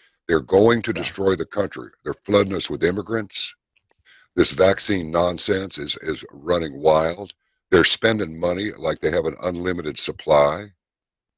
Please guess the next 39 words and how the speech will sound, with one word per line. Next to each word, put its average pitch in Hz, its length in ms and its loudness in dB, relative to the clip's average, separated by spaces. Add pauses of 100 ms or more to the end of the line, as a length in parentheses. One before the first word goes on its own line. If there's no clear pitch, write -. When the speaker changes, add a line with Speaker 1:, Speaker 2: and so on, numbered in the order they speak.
(180)
Speaker 2:
Yeah. 76 280 -4 (760)
Speaker 1:
I 90 80 -2
mean, 87 200 -2
they're 73 220 -2
leaning 95 380 -4
on 95 160 -2
Speaker 2:
Yeah. 101 60 -6
Speaker 1:
people 90 280 -4
who 78 120 -10
just 92 300 -4
attended 92 600 -4 (420)
a 71 60 6
rally 90 600 4
in 69 200 -10
D 82 200 0
C, 98 520 -4 (720)
and 78 120 -2
they've 80 140 2
had 92 160 6
'em 78 80 0
in 65 100 -6
jail 85 360 2
for - 120 -4
Speaker 2:
I 90 40 2
Speaker 1:
seven 82 380 -2
months, 92 280 -8
and 67 100 -18
they're 65 80 -12
beating 87 340 -4
'em. 101 100 -12
One 78 160 -10
guy 87 220 2
Speaker 2:
Yeah. 85 40 2
Speaker 1:
lost 80 340 -2
an 64 120 -16
eye. 85 320 -2
They're 64 140 -10
hog-tying 90 720 0
'em. 92 160 -18